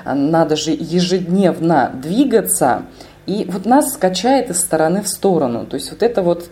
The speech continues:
дисбаланс мужского и женского, активности и пассивности.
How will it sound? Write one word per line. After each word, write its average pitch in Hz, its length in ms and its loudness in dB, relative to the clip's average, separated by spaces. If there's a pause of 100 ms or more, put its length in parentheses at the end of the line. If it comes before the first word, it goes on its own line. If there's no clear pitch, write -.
(100)
дисбаланс 180 760 2
мужского 196 540 0
и 165 80 2
женского, 143 640 -2
активности 180 640 -4
и - 20 -8
пассивности. 135 1000 -4